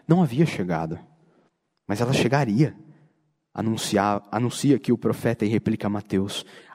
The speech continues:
"até que faça vencedor o juízo."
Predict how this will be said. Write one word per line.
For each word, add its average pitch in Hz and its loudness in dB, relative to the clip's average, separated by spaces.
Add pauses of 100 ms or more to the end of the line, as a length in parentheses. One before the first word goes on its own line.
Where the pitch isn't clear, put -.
"até 113 -2 (440)
que - -8
faça - -6 (220)
vencedor 101 -2 (320)
o 120 -8
juízo." 92 -4